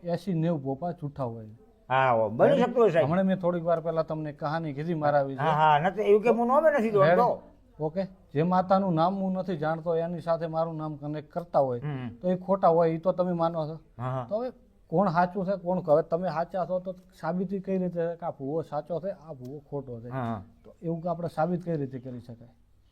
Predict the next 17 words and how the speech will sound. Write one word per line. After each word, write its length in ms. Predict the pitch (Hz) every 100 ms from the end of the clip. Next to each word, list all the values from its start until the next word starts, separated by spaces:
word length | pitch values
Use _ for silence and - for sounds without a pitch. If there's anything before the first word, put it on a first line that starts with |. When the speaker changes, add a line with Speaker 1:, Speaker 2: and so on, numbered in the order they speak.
| _ _ -
Speaker 1:
કે 60 |
Speaker 2:
ઠીક. 160 | 135 113
Speaker 1:
પાંચ 280 | 160 180 175
બેઠા 360 | 180 190 196
છે, 160 | 175 160
પાંચે 360 | 156 160 160
પાંચ 280 | 165 170 151
એમાં 240 | 160 160 135
સાચો 300 | 151 151 147
ખોટો 280 | 151 147
કઈ 200 | 147 160
રીતે 280 | 147 139 139
છે? 60 | 127
Speaker 2:
ઈ 320 | 175 214 - _ _ _ _
પબ્લિક 420 | 156 160 202 262 233
બેઠી 260 | 247 220
છે, 140 | 220